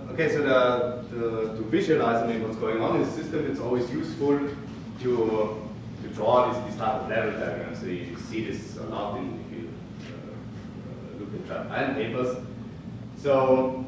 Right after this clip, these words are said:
so here I just simply, you know, plot the, the motionals, so the atom in the ground state, and here the different motional levels. So spacing here is the, uh, trapping frequency,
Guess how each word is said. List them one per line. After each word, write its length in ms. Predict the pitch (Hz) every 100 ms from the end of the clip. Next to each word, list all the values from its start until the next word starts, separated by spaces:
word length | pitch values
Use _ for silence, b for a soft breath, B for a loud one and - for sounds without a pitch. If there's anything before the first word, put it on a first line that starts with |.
| 110
so 220 | 120 120
here 220 | - - 123
I 100 | -
just 240 | 127 -
simply, 300 | 139 131 117 113 107
you 80 | 107
know, 280 | 104 95 -
plot 360 | 107 107 -
the, 460 | 107 95 92 - - -
the 60 | -
motionals, 600 | - - 151 156 - 110
so 200 | 101 95
the 120 | 92
atom 300 | - - 104
in 140 | 98
the 60 | 95
ground 300 | 104 - -
state, 280 | 147 143 143
and 520 | - - - - -
here 120 | 214
the 180 | - -
different 300 | 127 - 95
motional 420 | 143 139 127 120
levels. 460 | 120 - 123 120 123 - - - - -
So 120 | - -
spacing 640 | - 101 104 113 104 104
here 160 | 104
is 160 | 95 98
the, 80 | 90 85 82 85 -
uh, 200 | - - - - - - -
trapping 320 | 120 127 127
frequency, 560 | 127 123 120 120 123